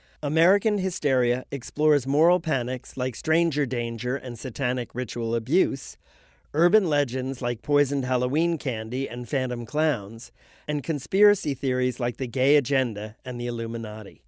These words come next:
You'll hear forgotten moments from American history, like when Elvis Presley joined forces with Nixon in the war on drugs. You'll even hear about why breakfast cereal tycoon John Harvey Kellogg,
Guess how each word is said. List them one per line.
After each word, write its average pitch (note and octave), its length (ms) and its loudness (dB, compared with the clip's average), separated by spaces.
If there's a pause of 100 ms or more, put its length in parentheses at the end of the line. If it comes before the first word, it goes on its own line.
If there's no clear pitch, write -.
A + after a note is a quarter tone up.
(920)
You'll F#3+ 140 6
hear F3+ 320 4
forgotten D3 560 0
moments B2 400 -2
from C3 180 -4
American B2+ 540 -2
history, E3 480 -2 (300)
like B2 200 -4
when C3 160 -2
Elvis C#3+ 460 0
Presley C3+ 460 0
joined B2 340 -4
forces C3+ 460 0
with B2+ 120 -4
Nixon A#2+ 520 -4
in B2 180 -8
the A#2+ 80 -2
war A2+ 320 -2
on A#2 160 -2
drugs. A#2+ 600 -4 (640)
You'll F3 200 0
even A#3 240 2
hear G3 240 4
about C#3+ 260 2
why C3+ 300 4
breakfast F3 480 0
cereal C3+ 400 2
tycoon B2+ 800 -4 (240)
John C3+ 360 0
Harvey B2 360 -2
Kellogg, G2 580 -2